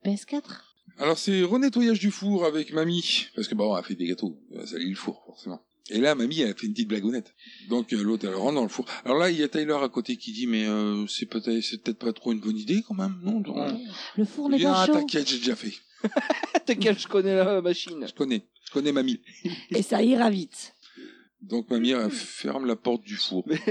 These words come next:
Speaker 3: ouais, parce que là, elle pousse, « Va au fond, va au fond. » Eh ben, elle ferme.
Speaker 1: Elle est blagueuse,
Speaker 2: Elle
Speaker 1: mamie.
Speaker 2: nettoie un peu la porte du four.
Speaker 3: Ouais.
Speaker 2: Hop, elle rouvre.
Speaker 3: Et
Speaker 1: C'était
Speaker 3: voilà.
Speaker 1: rigolo.
Speaker 2: Voilà, tu, dans le film, tu dis, « Ah, ah, ça commence à, non.
Speaker 3: Ça
Speaker 2: Non,
Speaker 3: sert
Speaker 2: ça,
Speaker 3: à rien,
Speaker 2: ça
Speaker 3: hein.
Speaker 2: retombe comme un vieux soufflé, quoi. »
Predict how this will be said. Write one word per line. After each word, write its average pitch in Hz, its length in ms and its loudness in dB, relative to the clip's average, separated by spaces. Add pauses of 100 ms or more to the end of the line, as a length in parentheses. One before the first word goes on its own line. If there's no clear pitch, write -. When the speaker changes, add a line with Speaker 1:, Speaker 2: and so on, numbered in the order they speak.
Speaker 3:
ouais, 240 140 4
parce 220 160 -2
que 220 40 4
là, 240 240 4
elle 208 200 6
pousse, « 262 260 -2 (220)
Va 220 80 6
au 370 100 6
fond, 359 260 6
va 269 140 8
au 302 60 4
fond. » 262 320 2
Eh 185 140 2
ben, 131 140 2
elle 135 60 4
ferme. 139 320 -2 (260)
Speaker 1:
Elle 208 140 2
est 226 60 4
blagueuse, 208 480 2
Speaker 2:
Elle 214 40 4
Speaker 1:
mamie. 190 260 4
Speaker 2:
nettoie 208 160 2
un 120 40 -2
peu 113 120 -2
la 107 100 2
porte 107 200 -2
du 104 80 -10
four. 151 240 -2
Speaker 3:
Ouais. 135 520 0 (120)
Speaker 2:
Hop, - 140 2
elle 202 80 0
rouvre. 98 380 -12 (440)
Speaker 3:
Et 139 280 -4
Speaker 1:
C'était 135 80 2
Speaker 3:
voilà. 226 340 4
Speaker 1:
rigolo. 208 420 2
Speaker 2:
Voilà, 220 220 4
tu, 180 200 0
dans 147 80 0
le 151 60 2
film, 190 140 -2
tu - 120 -14
dis, « 131 180 4
Ah, 156 240 4
ah, 143 200 2
ça 143 140 -4
commence 139 340 0
à, 131 260 0
non. 110 200 0 (200)
Speaker 3:
Ça - 60 -10
Speaker 2:
Non, 185 40 -6
Speaker 3:
sert 143 100 -2
Speaker 2:
ça, 185 180 0
Speaker 3:
à 185 160 4
rien, 233 240 4
Speaker 2:
ça 226 60 4
Speaker 3:
hein. 233 100 2
Speaker 2:
retombe 104 560 0
comme 107 120 0
un 104 40 0
vieux 104 240 -2
soufflé, 87 400 -8
quoi. » - 160 -10